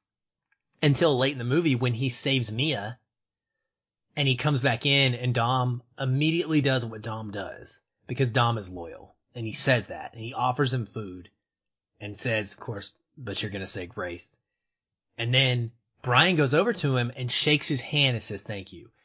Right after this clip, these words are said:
And to me, that was like, that's the thing, man. And I, I don't mean to overstate this, but, like, that is the equivalent of a big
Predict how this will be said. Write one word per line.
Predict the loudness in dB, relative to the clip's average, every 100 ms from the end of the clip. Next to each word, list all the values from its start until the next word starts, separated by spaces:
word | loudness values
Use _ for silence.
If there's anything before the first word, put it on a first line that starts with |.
| _ _ _ -2
And | 0 2
to | 2
me, | 2 4
that | 4 4
was | 2 0
like, | -2 -4 -10 -20 _ _ _ _ _ _ _ _ _ _ -20 _ -20 -8 2
that's | 4 6
the | 6
thing, | 6 4
man. | 0 0
And | 0
I, | 0 -2 -2
I | 2
don't | 4
mean | 4 2
to | 2
overstate | -2 -4 -6 -8 -10
this, | -10 -12
but, | -8 2
like, | 2 2 -2 _ _ _ _
that | 2 2 2 0
is | 0 2 2 2
the | 0
equivalent | 2 2 2 2 0 -2 -4
of | -4
a | -2
big | 0 2 2 2